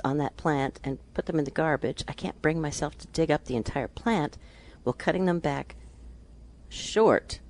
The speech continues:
this fall help?" So, aster yellows. Uh, and because those aren't typically, those aren't a coneflower, right?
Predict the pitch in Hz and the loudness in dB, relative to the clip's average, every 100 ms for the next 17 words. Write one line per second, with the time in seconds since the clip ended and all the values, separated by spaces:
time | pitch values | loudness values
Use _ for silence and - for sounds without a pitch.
0 | - - 131 - 143 120 117 - 220 180 | -6 -2 -2 0 4 4 4 2 2 2
1 | - - - - - - - - - - | 0 -8 -18 -18 -20 -20 -20 -20 -20 -20
2 | - - - - - - - - - - | -20 -20 -20 -20 -20 -20 -20 -20 -20 -20
3 | - - - - - - - - - - | -20 -18 -18 -16 -14 -8 -8 -8 -14 -20
4 | - 139 160 - 165 143 160 104 - - | -4 -2 0 2 4 6 6 2 -2 -10
5 | - - - - - - - - - - | -14 -20 -20 -20 -20 -20 -20 -20 -20 -20
6 | - - - - - - - - 151 - | -20 -20 -18 -18 -18 -18 -12 -2 2 4
7 | 156 156 - 175 - 196 175 - 220 240 | 4 2 0 -6 0 2 4 4 4 6
8 | 196 - - - - - 135 - - - | 4 2 2 0 2 -2 -2 -4 -20 -20
9 | - 170 175 160 - - - 180 180 - | -2 0 2 2 0 -6 2 2 2 0
10 | - - 147 139 160 | 0 0 0 0 -2